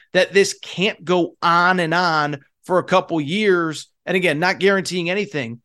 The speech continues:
but you start talking about a team that could be in contention for the next four, five, six years. This feels like the first of what could be at least a couple for the Denver Nuggets. Again, not the most exciting organization,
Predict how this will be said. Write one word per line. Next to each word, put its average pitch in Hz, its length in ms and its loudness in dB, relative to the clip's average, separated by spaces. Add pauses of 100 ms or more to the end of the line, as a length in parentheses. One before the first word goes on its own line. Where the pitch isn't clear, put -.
(180)
but 160 140 -2
you 190 100 -2
start 202 300 0
talking 202 180 0
about 190 140 0
a 151 60 -8
team 196 300 -6
that 165 220 -4
could 220 260 -4
be 208 180 -2
in 190 100 -2
contention 160 720 -6 (260)
for 175 80 -2
the 180 80 2
next 170 200 0
four, 180 200 2
five, 165 260 2
six 156 280 -4
years. 156 480 -2 (320)
This 196 200 2
feels 202 380 0
like 185 200 0
the 151 100 -4
first 202 420 -4
of 165 160 -2
what 160 300 -4
could 185 280 -6
be 180 220 -4
at 156 240 -2
least 180 420 -6
a 165 100 -2
couple 190 420 0
for 175 120 -8
the 156 120 -4
Denver 151 320 0
Nuggets. 139 420 0 (400)
Again, 165 400 0
not 170 240 -2
the 208 60 -2
most 190 260 -2
exciting 190 600 -2
organization, 185 840 -2